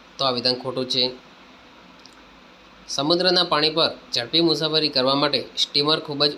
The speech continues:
ઉપયોગી છે, આ વિધાન સાચું છે. પ્રકરણ નંબર બે, ગાયના કાન માથાની બંને બાજુ હોય છે, આ વિધાન સાચું છે.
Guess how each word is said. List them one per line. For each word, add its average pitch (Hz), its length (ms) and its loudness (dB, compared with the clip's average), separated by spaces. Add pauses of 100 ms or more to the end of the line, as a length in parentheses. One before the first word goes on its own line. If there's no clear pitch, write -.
ઉપયોગી 127 360 -2
છે, 127 240 -2 (420)
આ 127 60 0
વિધાન 127 260 -2
સાચું 117 340 -4
છે. 110 140 -14 (1900)
પ્રકરણ 147 280 2
નંબર 139 260 2
બે, 127 260 0 (1080)
ગાયના 151 340 2
કાન 160 280 0 (100)
માથાની 143 380 -2
બંને 143 320 2
બાજુ 143 280 2
હોય 127 180 2
છે, 127 240 -2 (520)
આ 135 80 -2
વિધાન 131 240 0
સાચું 120 340 -4
છે. 110 140 -8